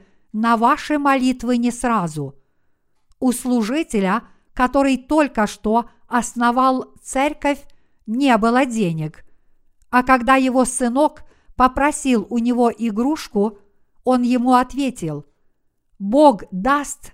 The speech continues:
тебе её, если ты ему помолишься». Тогда мальчик сразу же произнёс короткую молитву:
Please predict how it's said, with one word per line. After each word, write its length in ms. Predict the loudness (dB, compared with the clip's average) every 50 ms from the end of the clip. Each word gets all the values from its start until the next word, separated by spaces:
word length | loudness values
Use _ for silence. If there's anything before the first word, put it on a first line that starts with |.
| _ _ _
тебе 360 | -4 -4 -2 0 2 0 2
её, 460 | 2 0 -2 -2 0 -2 -2 -2 -4 -10 _ _ _ _ _ _ _
если 380 | -2 -2 -2 -2 0 -2 -4 -2
ты 140 | -2 -2
ему 340 | -2 0 0 0 2 0 0
помолишься». 1000 | 2 2 2 2 2 2 0 0 0 0 -2 -4 -6 -8 -10 -10 -10 -10 -10 -12 -16 _ _ _ _ _ _ _ _ _ _ _ _ _ _ _ _ _ _ -4
Тогда 320 | -2 -2 0 2 2 2
мальчик 480 | 4 2 2 2 0 -2 -6 -6 -6 -6
сразу 440 | -10 -4 0 0 0 2 0 -2 0
же 140 | 0 -2
произнёс 720 | 0 0 0 0 0 0 0 -2 -2 -2 -2 -2 -2 -4 -6
короткую 600 | -2 0 0 2 2 0 -2 -2 -2 -2 0 0 0
молитву: 640 | -2 -2 -2 -2 -2 -4 -4 -6 -6 -6 -6 -8